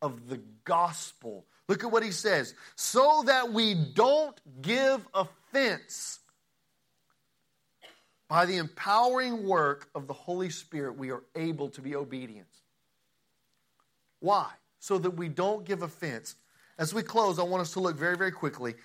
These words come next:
at First Corinthians chapter eight, verse nine. Legalism, legalism cripples Christianity. Legalism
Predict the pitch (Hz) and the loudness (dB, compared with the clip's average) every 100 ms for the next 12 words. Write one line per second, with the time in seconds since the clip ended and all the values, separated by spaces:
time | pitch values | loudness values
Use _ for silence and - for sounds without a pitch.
0 | - 151 139 - 160 160 160 151 143 - | -10 -2 -2 0 -2 -2 -6 -4 -10 -4
1 | 139 131 123 120 113 113 110 117 98 87 | -4 -4 -8 -8 -6 -8 -8 -10 -12 -12
2 | _ _ _ _ - _ _ _ _ _ | _ _ _ _ -20 _ _ _ _ _
3 | _ _ _ _ - - _ _ _ 135 | _ _ _ _ -20 -20 _ _ _ -2
4 | 226 208 165 139 117 110 113 _ _ _ | 0 2 2 0 -2 -14 -16 _ _ _
5 | _ 147 208 220 185 143 123 120 113 110 | _ 0 2 2 2 0 -2 -6 -12 -14
6 | _ _ _ - - - 214 - 139 117 | _ _ _ -10 -10 2 2 2 -6 -8
7 | 107 - - _ - 135 - 131 117 101 | -10 -16 -18 _ -10 -10 -8 -14 -14 -16
8 | 92 - 82 _ _ _ _ _ _ _ | -20 -20 _ _ _ _ _ _ _ _
9 | _ _ _ _ _ _ _ _ _ _ | _ _ _ _ _ _ _ _ _ _
10 | _ 151 240 220 208 165 156 135 131 127 | _ -2 0 2 2 2 0 -2 -6 -6